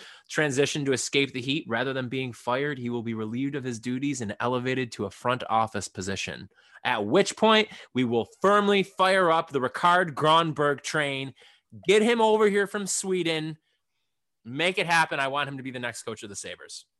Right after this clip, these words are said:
Give me a guy who actually believes in analytics, who actually believes in numbers, and makes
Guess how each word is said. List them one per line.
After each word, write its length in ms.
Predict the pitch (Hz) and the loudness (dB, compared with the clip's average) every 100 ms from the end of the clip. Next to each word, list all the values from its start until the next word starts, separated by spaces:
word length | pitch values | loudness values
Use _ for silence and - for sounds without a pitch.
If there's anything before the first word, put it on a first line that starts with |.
| _ | _
Give 140 | - 202 | 0 2
me 120 | 240 | 4
a 40 | |
guy 220 | 196 196 180 | 6 6 6
who 120 | 196 | 4
actually 460 | 156 160 - 170 165 | 2 2 0 -2 -4
believes 440 | 147 156 156 143 | -2 -4 0 -2
in 80 | 147 | -4
analytics, 520 | 143 143 139 131 127 - | -4 -4 -4 -4 -6 -8
who 140 | 160 - | -8 0
actually 420 | 165 - - 160 | 0 0 -6 -6
believes 400 | 147 143 147 131 | -6 -8 -8 -8
in 140 | 135 | -10
numbers, 340 | 131 131 131 127 - - - | -8 -6 -6 -6 -14 -20 -10
and 160 | 143 | -6
makes 260 | 160 165 - | -2 -2 -4